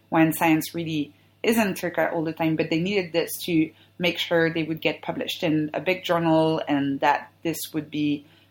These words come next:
basically, um, kind of like, you know, front page worthy and that they would get a lot of P R coverage. So in terms of data, uh, this is something that's super important to me to make sure that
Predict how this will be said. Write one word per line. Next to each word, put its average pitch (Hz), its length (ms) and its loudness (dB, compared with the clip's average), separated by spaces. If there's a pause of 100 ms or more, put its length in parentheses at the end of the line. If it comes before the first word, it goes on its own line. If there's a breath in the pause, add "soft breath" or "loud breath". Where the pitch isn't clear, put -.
(120)
basically, 156 880 -2 (160)
um, 139 600 -2 (840)
kind 175 160 -2
of 151 100 0
like, 147 180 2
you 147 60 0
know, 131 100 0 (100)
front 160 220 0
page 143 380 -4
worthy 143 520 -2
and 143 220 2
that 135 140 -6
they 156 60 0
would 143 160 -8
get 147 180 2
a - 20 -2
lot 147 140 2
of 135 180 -4
P - 140 -8
R 151 100 -2
coverage. - 560 -2
So 165 280 2 (380 loud breath)
in 185 120 2
terms 214 240 2
of 190 160 2
data, 165 440 6 (140)
uh, 151 440 2 (280)
this 170 340 -2
is 170 140 -2
something 165 320 0
that's 156 300 -2
super 170 220 0
important 165 560 -2
to - 100 -8
me 196 240 0 (100)
to 165 380 0 (100)
make 165 240 0
sure 156 460 -2
that 151 320 0